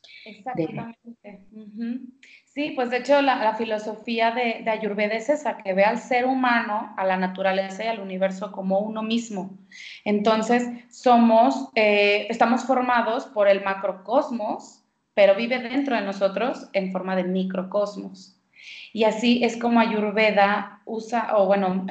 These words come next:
maneja, eh, propone esta filosofía donde estamos conformados por los elementos que están allá afuera, son los mismos elementos que están aquí adentro de nuestro cuerpo,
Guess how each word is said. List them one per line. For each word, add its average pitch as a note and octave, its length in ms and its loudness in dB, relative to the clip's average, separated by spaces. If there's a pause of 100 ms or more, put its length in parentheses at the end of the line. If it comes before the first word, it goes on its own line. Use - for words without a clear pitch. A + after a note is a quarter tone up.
maneja, G#3 360 -4
eh, F#3+ 680 2 (220)
propone A3 400 2
esta A3+ 200 -4
filosofía G#3+ 920 -2 (680)
donde G#3 1200 2
estamos A#3 480 -2
conformados A3 760 -2 (360)
por A3 180 -2
los G#3+ 180 -2
elementos G#3+ 800 0
que A3 100 -12
están G#3 260 -4
allá G#3 180 0
afuera, G3+ 300 2
son G#3+ 180 -8
los G3+ 160 -6
mismos G#3+ 400 -10
elementos F#3 560 -4
que F3+ 80 -14
están E3+ 260 -10
aquí F3 160 -8
adentro F3 380 -4
de F3 100 -8
nuestro F3 340 -10
cuerpo, A#3 300 2